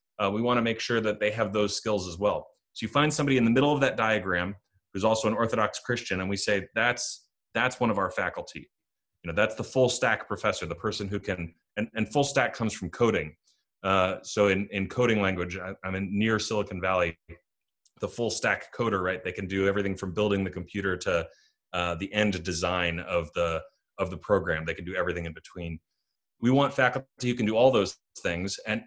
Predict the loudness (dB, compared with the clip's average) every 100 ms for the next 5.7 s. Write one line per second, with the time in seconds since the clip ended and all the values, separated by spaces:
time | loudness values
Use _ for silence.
0 | -4 0 0 -2 -2 0 2 0 2 0
1 | 0 -2 0 0 2 2 2 -2 -6 -8
2 | -8 -4 -4 -4 -10 -16 _ _ 2 6
3 | 6 2 -2 0 2 0 -4 -14 _ -2
4 | 0 0 0 0 2 0 -2 -6 -6 -6
5 | -2 -4 -2 2 6 6